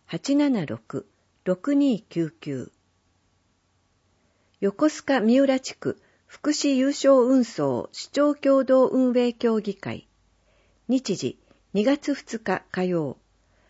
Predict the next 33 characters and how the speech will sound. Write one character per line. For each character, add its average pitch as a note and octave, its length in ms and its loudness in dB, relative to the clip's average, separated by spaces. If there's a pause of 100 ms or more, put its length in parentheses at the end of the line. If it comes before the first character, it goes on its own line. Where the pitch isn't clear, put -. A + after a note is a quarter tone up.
(100)
申 D#4 300 0
請 C#4 240 0
す B3+ 140 -6
る B3 120 2
法 G#3+ 200 2
人 G3 260 -2
は F3+ 180 -2 (360)
十 B3 180 2
二 D4+ 140 4
月 D4 240 0
七 C4 240 2
日 C4 120 -2
ま B3+ 140 0
で G3+ 140 0
に D3+ 240 -4
必 - 260 -8
要 D4 160 2
書 D4 160 0
類 F#3 220 0
を C3 100 -6
提 D#3+ 220 -6
出 - 220 -14
し - 60 -14
て C#3+ 120 -10
く - 100 -14
だ C3 100 -6
さ B2+ 180 -10
い。 A2 120 -12 (880)
問 A3+ 180 2
い G#3 60 2
合 G3 60 0
わ F#3 100 -2
せ、 - 240 -8